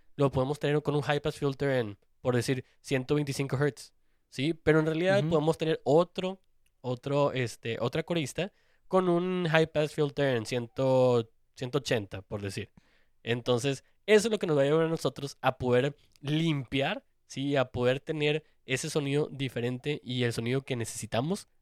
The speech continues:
Speaker 1: más bien, porque sabemos que cada voz va a ser diferente. No le podemos nada más así poner así a lo bestia, ¿no? De que, "Oye, ¿sabes qué?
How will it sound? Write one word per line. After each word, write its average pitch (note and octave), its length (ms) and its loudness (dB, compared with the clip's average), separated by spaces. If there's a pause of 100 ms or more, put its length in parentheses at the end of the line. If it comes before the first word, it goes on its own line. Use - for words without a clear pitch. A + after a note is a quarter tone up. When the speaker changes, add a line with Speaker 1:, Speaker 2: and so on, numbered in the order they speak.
Speaker 1:
más A#2 220 4
bien, C3 200 2
porque C3+ 280 -6
sabemos A#2+ 360 -2
que B2 120 -10
cada B2+ 340 -4
voz C3 340 0 (360)
va A#2 260 4
a C#3+ 60 4
ser A#2 200 -4
diferente. A#2+ 560 -8
No C3 160 -4
le C#3 120 0
podemos C#3 340 -2
nada A#2+ 220 0
más A2 160 -4
así A2+ 420 -4 (460)
poner A#2 260 2
así B2 300 2
a B2 60 4
lo C3+ 80 6
bestia, B2+ 400 6
¿no? B2+ 160 4
De B2 120 2
que, B2+ 140 -2
"Oye, C#3 220 4
¿sabes C#3+ 200 2
qué? D#3+ 280 0